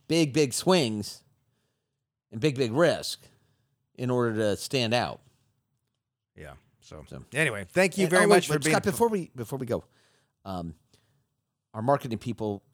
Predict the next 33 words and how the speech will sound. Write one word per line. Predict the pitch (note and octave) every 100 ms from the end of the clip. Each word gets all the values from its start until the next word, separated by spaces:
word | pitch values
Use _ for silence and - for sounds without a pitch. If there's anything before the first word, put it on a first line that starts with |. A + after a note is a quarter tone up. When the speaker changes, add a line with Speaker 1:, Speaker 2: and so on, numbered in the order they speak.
| -
Speaker 1:
uh, | F#2 F2+ F2+
decide, | A2+ - D3+ C3 B2
uh, | A2+ G2+ F#2+ C#3+
asked | D3+ D3+ C3
us, | G2+ - - C3
uh, | A2 G2+ - _ -
to, | C3 A#2 G#2 G2+ - _ _ _ _ _ _ _
if | A2
you're | G#2
listening | B2+ E3+ D#3+ C#3+
to | A#2
this | -
podcast, | A2+ G#2 - E2 A2 -
which | D#2 -
you | G2 F#2+ - _ F#2
obviously | G2+ E2 - F2
are, | E2 D#2+ _ _ _ -
can | D#3+
you | F#3
go | G#3 F#3
and | B2+ A#2
rate | A#2 A#2+ -
us | A#2 A#2 - -
and | G#2 G2+ G#2 -
maybe | A#2+ A#2+ G#2+
forward | - C3 A#2+ A2+
it | A2 -
to | A#2
one | G#2 A2 G#2+
or |
two | - A#2+
of | G2
your | G2 F#2+